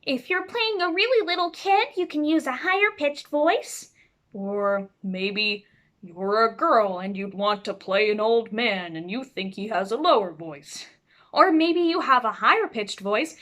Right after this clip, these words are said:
because you're really excited. These are all okay. But generally, if you're not making a character choice, try to speak as naturally as possible.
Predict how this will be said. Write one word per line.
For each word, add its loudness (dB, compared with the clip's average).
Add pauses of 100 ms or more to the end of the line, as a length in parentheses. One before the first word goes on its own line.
(120)
because 4
you're 8
really 6
excited. -2 (580)
These 4
are 2
all 0
okay. -4 (500)
But 6 (280)
generally, 4 (680)
if 0
you're -2
not 2
making -2
a -10
character -10
choice, -8 (200)
try 4
to 0
speak -4
as -2
naturally -2
as -6
possible. -8